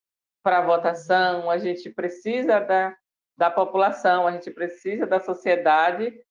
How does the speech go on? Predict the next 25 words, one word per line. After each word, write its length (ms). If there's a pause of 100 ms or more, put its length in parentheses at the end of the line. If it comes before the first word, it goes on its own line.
(140)
aí 240
nos 200
apoiando, 760
né? 220
Porque 200
a 60
gente, 240
não 220
basta 380
a 60
gente 200
submeter 580
a 40
pauta, 540 (360)
mas 180
a 40
gente, 160
a 40
gente 140
precisa 500
do 140
apoio, 560
precisa 320
da 120
mobilidade, 840